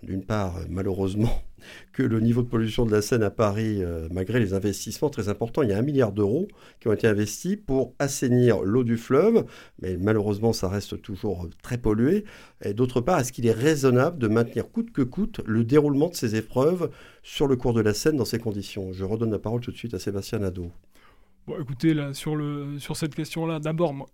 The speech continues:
Speaker 2: j'ai tendance à penser que Emmanuel Macron serait pas à sa promesse, euh,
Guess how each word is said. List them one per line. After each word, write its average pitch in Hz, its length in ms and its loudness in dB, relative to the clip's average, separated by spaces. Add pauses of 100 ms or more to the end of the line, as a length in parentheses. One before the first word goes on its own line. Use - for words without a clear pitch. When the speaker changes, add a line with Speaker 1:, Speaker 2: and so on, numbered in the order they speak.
(100)
Speaker 2:
j'ai 139 240 -8
tendance 156 380 -4
à 143 80 -2
penser 139 400 -4
que - 120 -8
Emmanuel 143 440 -2
Macron 147 400 -6
serait - 240 -8
pas 135 300 -6
à 123 60 -10
sa 131 160 -12
promesse, 143 680 -4
euh, 123 320 -4